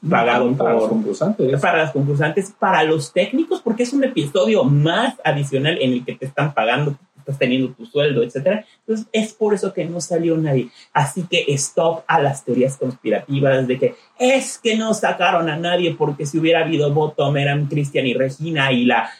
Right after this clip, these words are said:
Speaker 1: y la producción los está cuidando demasiado. No, no, no, no, no, señores y señores, <laughs> un poquito de criterio y un poquito de investiguen. No todo es lo que pasa por su mente, pues, bastante cuadrada y bastante limitada. Piénsenlo en el tema de que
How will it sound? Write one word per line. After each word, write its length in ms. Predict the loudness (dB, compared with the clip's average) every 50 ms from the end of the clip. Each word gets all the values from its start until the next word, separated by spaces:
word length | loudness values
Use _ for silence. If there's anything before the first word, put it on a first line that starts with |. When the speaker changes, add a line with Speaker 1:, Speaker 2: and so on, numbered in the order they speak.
| _ _ _
Speaker 1:
y 200 | 0 2 4 4
la 340 | 4 4 2 2 2 0 0
producción 540 | 2 2 2 2 2 -2 -2 -4 -2 0 2
los 160 | 0 0 0
está 260 | -4 -4 -4 -6 -6
cuidando 400 | -2 0 0 2 2 2 2 4
demasiado. 400 | 4 4 2 2 0 -2 -2 -2
No, 180 | 0 0 0 2
no, 140 | 2 0 0
no, 180 | 0 -2 -2
no, 140 | -2 -4 -4
no, 80 | -4 -2
señores 380 | -2 0 2 2 2 2 0
y 20 | -2
señores, 500 | -2 0 -2 0 0 0 0 -2 -2 -6 _ -18 -18
<laughs> 140 | -18 _
un 180 | 0 2 2 2
poquito 460 | 0 -4 -8 -8 -10 -6 -2 0 0
de 160 | 0 0 -2
criterio 500 | -4 -6 -6 -2 -2 0 0 2 2 2
y 80 | 4 4
un 140 | 4 4 2
poquito 360 | 0 -6 -6 -4 -2 -2 0
de 80 | 2 2
investiguen. 720 | 2 2 2 0 -2 -6 _ -8 -4 -2 -2 -4 -4 -6 _ _ _ _
No 340 | 0 2 2 4 2 0 0
todo 400 | 0 0 0 2 2 2 2 2
es 160 | 2 0 0
lo 120 | -2 -4 0
que 120 | 0 -2
pasa 360 | 0 0 -2 -2 -2 -4 -6
por 280 | -2 0 0 0 0 -2
su 160 | -4 -2 -2
mente, 800 | 0 2 2 2 0 0 0 0 2 2 2 2 0 -2 -6 _ _ _ _ _ _ _ _ _ _ _ _ _ _ _
pues, 240 | -2 -2 0 0 0
bastante 460 | -2 -4 -2 -2 -2 -2 0 -4 0
cuadrada 380 | 0 0 2 2 2 2 2
y 20 | 2
bastante 400 | 0 0 0 0 0 0 0 0
limitada. 460 | -2 -2 -2 -2 -2 -2 -2 -4 -2
Piénsenlo 580 | 0 0 2 2 0 0 -2 0 0 0 0 2
en 140 | 0 0
el 100 | -2 -4
tema 300 | -4 _ 0 0 0 0
de 100 | 0 -4
que 200 | -6 -6 -10 -10